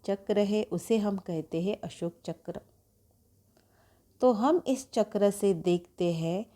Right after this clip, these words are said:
कि हमारे देश की प्रगति, उन्नति तेज होनी चाहिए। तो सगळ्यांना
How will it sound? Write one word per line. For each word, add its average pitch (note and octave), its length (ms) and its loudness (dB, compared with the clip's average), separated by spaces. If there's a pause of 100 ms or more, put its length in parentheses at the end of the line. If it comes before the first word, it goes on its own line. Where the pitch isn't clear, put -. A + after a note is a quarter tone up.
(400)
कि A#3+ 320 0 (160)
हमारे F3+ 640 4
देश E3 420 0
की G#3 360 -2 (580)
प्रगति, G#3+ 720 6 (260)
उन्नति C4 840 0 (360)
तेज G#3 400 4
होनी F#3 520 0 (180)
चाहिए। D3+ 560 -4 (1500)
तो D#3+ 60 -6
सगळ्यांना F3 960 0